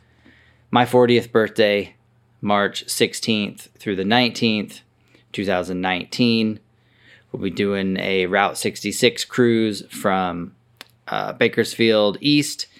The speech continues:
just cruising, seeing where we get, how far we go, um, seeing the sights, doing the things. No itinerary, no schedule, no nothing. Just driving. I'll be driving my fifty-six S one hundred,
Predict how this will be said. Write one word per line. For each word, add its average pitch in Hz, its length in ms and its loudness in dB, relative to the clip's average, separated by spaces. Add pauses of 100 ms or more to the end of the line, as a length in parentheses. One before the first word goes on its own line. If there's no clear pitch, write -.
(680)
just - 240 0
cruising, 120 520 2 (100)
seeing 110 300 0
where 110 160 4
we 113 80 2
get, 107 520 2
how 101 140 -6
far 107 240 4
we 101 100 0
go, 98 440 0 (720)
um, 87 560 -4 (160)
seeing 107 220 0
the 101 80 -2
sights, 98 420 2
doing 98 200 -2
the 95 80 -6
things. 90 520 -6 (340)
No 98 480 0
itinerary, 101 640 0
no 82 120 -8
schedule, 98 460 0
no 85 120 -4
nothing. 87 420 -8
Just - 360 -8 (600)
driving. 110 520 2 (120)
I'll 104 120 0
be 110 80 0
driving 104 300 2
my 104 100 0
fifty-six 104 760 -4
S - 240 -8
one 92 120 -4
hundred, 139 600 2